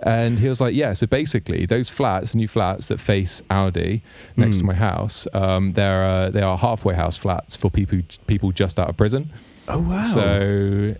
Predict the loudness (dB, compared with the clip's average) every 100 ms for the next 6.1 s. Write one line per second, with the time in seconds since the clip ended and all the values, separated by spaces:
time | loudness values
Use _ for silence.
0 | -12 -6 -2 0 -2 -2 0 0 0 0
1 | 0 -2 -4 -4 -2 2 2 2 -2 -4
2 | 0 0 0 -4 0 0 0 -2 -2 -2
3 | 0 0 0 2 2 0 0 2 2 0
4 | 0 0 0 -4 -14 -20 -2 0 2 2
5 | 2 0 -2 -4 -2 0 0 0 0 0
6 | 2